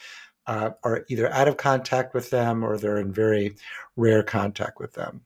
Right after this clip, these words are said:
And I've written two books on the topic. I offer regular webinars on the topic. I also have done research on it. So it's really become the main thing that I'm focused on these days.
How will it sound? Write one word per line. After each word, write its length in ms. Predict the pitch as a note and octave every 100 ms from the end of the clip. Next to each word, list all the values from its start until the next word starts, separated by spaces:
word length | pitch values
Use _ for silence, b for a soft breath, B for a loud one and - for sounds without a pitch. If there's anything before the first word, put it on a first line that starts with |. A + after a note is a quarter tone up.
| -
And 100 | A2
I've 120 | G#2
written 340 | - G#2+ G2 - _
two 180 | - B2+
books 300 | A#2+ - -
on 80 | A2
the 80 |
topic. 560 | G#2 - A#2+ - A#2+ A2
I 80 | G#2+
offer 440 | G2+ - G#2+ G#2 B B B B -
regular 380 | A#2 G#2+ G2 F#2+
webinars 680 | A#2+ B2 A#2+ A#2 A2+ G#2+
on 80 | A2
the 60 | A2
topic. 680 | - G#2+ G2+ - G#2+ G2+ -
I 80 | G2+
also 460 | G2 - G2+ F#2+ G2+ -
have 140 | A2+
done 180 | G2+ F#2+
research 520 | A2 A#2 A2+ G#2 -
on 160 | G#2+ G#2
it. 120 | G#2
So 200 | - F#2+
it's 220 | G2 - B B B B -
really 280 | C3 A#2+
become 600 | A2 G#2+ - G#2+ G#2 G2+ G2
the 160 | G2+ G2+
main 380 | G2+ A2 G#2+ G#2
thing 240 | A2+ G#2
that 140 | G2
I'm 260 | G2 G2+ F#2+
focused 480 | - G#2 G2+ G#2+ -
on 140 | A2
these 220 | - -
days. 340 | - - -